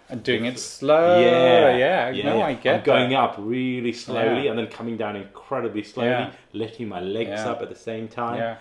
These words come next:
Speaker 2: And so that even one press up takes so much,
Speaker 1: Mm.
Speaker 2: um, or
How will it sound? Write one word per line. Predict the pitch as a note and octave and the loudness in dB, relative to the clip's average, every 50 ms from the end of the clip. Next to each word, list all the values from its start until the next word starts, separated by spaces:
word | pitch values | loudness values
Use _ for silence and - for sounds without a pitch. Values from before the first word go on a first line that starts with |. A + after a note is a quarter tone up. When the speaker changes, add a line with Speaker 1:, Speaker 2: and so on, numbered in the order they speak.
| - _ _ _ - | -18 _ _ _ -16
Speaker 2:
And | G2+ G2+ G2+ G2 F#2+ - | -14 -12 -12 -12 -12 -12
so | - A#2+ A2 | -10 -6 -4
that | G#2+ G#2 A#2 A2+ - - - | -4 -4 -4 -6 -8 -12 -10
even | B2+ C3 C#3+ C#3 B2 G2+ F#2 | -8 -6 -4 -4 -4 -4 -4
one | G2 A#2 B2+ B2 B2 A#2 | -4 -4 -4 -2 -4 -6
press | - - C3 C#3 C#3 - - | -8 -4 -4 -4 -4 -6 -8
up | - D2 - - - - _ _ _ _ _ _ _ _ _ | -10 -10 -10 -10 -14 -20 _ _ _ _ _ _ _ _ _
takes | _ - A2+ G#2+ - - - | _ -10 -10 -10 -10 -10 -18
so | - - - C#3 C3+ C#3 C#3 | -20 -14 -10 -8 -6 -6 -6
much, | B2+ A2 - - - - - - - _ _ _ _ - | -6 -8 -8 -10 -12 -14 -14 -16 -20 _ _ _ _ -8
Speaker 1:
Mm. | B2 B2+ C3 A#2 A2 G#2 | -6 -6 -6 -6 -6 -8
Speaker 2:
um, | G#2 G2+ G2 F#2+ F#2 F2+ F2+ F2+ F2+ F2 F2 F2 F#2 F#2 - _ _ - | -8 -8 -6 -6 -8 -8 -8 -8 -8 -10 -12 -14 -16 -18 -20 _ _ -8
or | G#2 G2+ G2+ F2 | -6 -6 -6 -6